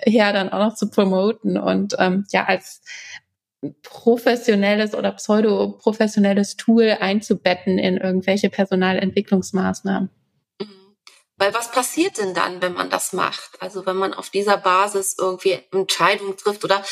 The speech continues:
Speaker 2: selbst wenn man keine expliziten Entscheidungen trifft, man ist ja voreingenommen, ne? Also eine Führungskraft sieht so, da ist jemand rot, grün, blau, keine Ahnung.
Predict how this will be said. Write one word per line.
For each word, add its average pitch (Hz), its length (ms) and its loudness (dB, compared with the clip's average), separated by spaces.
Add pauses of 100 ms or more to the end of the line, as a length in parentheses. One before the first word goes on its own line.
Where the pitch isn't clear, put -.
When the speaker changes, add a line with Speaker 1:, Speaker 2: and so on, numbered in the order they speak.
(140)
Speaker 2:
selbst 220 240 0
wenn 254 80 4
man 247 160 0
keine 233 360 -2
expliziten - 560 -2
Entscheidungen 202 480 -4
trifft, - 320 -4
man 190 140 -2
ist - 120 -4
ja 226 100 0
voreingenommen, 175 960 -4
ne? 156 180 -16 (380)
Also 202 520 0
eine 208 120 -6
Führungskraft 220 640 -6
sieht 302 280 -4
so, 254 280 2
da - 140 0
ist - 180 -6
jemand 202 380 -4
rot, 277 380 -14
grün, 240 340 -8
blau, 214 280 0
keine 226 280 -4
Ahnung. 320 340 -6